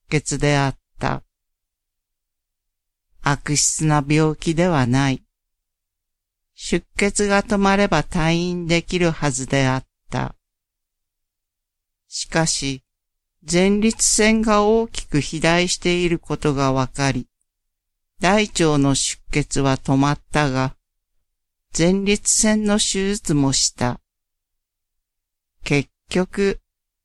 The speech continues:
一ヶ月の入院となった。入院中、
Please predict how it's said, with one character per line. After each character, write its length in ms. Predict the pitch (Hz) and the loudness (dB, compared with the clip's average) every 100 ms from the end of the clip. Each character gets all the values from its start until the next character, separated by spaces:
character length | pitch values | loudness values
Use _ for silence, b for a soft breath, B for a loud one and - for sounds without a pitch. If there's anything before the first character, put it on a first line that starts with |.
| _ - | _ -6
一 200 | 160 - - | -6 -6 -2
ヶ 200 | 208 214 | 0 2
月 340 | 190 - 147 | 0 0 0
の 140 | 135 | 2
入 340 | 131 135 147 147 | 2 0 -2 -4
院 220 | 143 139 | -4 -8
と 240 | - 139 | -4 -2
な 180 | 139 139 | 0 0
っ 60 | - _ - | -4 _ -8
た。 220 | 123 131 _ _ _ _ _ _ _ _ _ _ _ _ _ _ _ _ _ _ _ _ _ _ _ _ _ _ _ _ _ | -6 -6 _ _ _ _ _ _ _ _ _ _ _ _ _ _ _ _ _ _ _ _ _ _ _ _ _ _ _ _ _
入 360 | 160 175 190 196 | -2 2 4 4
院 240 | 202 202 | 2 0
中、 400 | - 208 202 190 | -2 -2 -2 -4